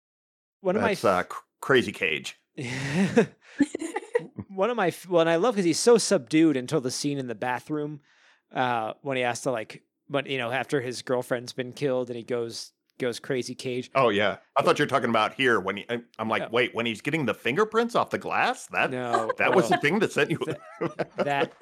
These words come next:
Speaker 1: that part, though. And we'll, we'll talk more about this movie in a second, but th-, one of my favorite Nick Cage stories was I was listening to some, some podcast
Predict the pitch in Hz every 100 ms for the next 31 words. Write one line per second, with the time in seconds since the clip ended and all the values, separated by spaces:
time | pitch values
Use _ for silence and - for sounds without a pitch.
0 | 143 120 165 175 165 - 131 113 - -
1 | 120 117 110 104 104 - _ 165 185 185
2 | 190 233 180 165 156 135 143 143 131 123
3 | 117 139 127 120 139 156 175 170 170 -
4 | 180 190 185 165 147 147 156 139 113 -
5 | 139 127 113 113 - 123 127 127 185 196
6 | 151 - 151 139 135 - 180 160 147 123
7 | 113 127 117 117 -